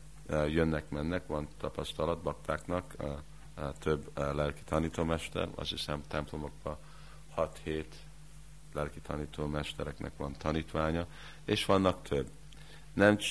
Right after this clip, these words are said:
először nincsen egy sürgős dolog, hogy mostan rögtön kell nekem találni lelki tanítómester. Miért? Azért, mert itten van nekünk Srila Prabhupád, és itten vannak a námhata vezetők, templomprezidentek,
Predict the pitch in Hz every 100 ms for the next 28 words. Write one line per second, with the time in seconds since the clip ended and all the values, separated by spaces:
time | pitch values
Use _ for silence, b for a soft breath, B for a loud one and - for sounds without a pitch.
0 | - 104 120 - 104 98 98 - 87 85
1 | 80 78 76 - - - - - - -
2 | - - - 98 87 78 71 82 71 69
3 | - 73 80 - 76 73 76 - 71 -
4 | 73 73 71 76 69 - - 73 71 69
5 | 71 - 73 69 - - - - - -
6 | - - - 110 95 - - B B B
7 | B B B B - 104 104 101 98 98
8 | 104 - 92 87 87 85 82 - 73 -
9 | 71 - 71 73 - 87 113 - - -
10 | 76 - 80 80 80 78 76 73 - -
11 | - - - 131 135 135 - - - -
12 | 69 73 80 80 80 78 80 85 80 85
13 | 82 80 - - 73 71 85 82 85 80
14 | 82 82 80 - 80 78 -